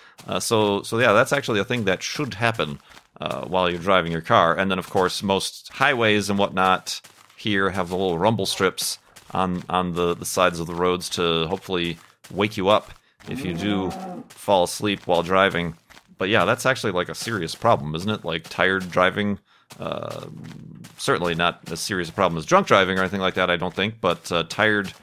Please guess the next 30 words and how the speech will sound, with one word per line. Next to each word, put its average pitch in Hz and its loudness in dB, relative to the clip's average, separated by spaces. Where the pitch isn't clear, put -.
exhausted 113 0
driving, 107 4
I 98 0
guess, 98 -2
uh, - -12
it, 107 -6
it, - -6
you 117 -4
know, 117 2
I, 107 4
I 104 4
don't 123 -2
think 117 -6
I 110 4
was 101 0
even 95 -2
tired 110 2
at 85 -2
the - -18
time. 90 0
I 87 2
had 110 2
enough 98 -2
sleep 160 -4
and 90 -6
whatever, 98 2
but 98 0
it's 95 -2
just - -8
the, 92 2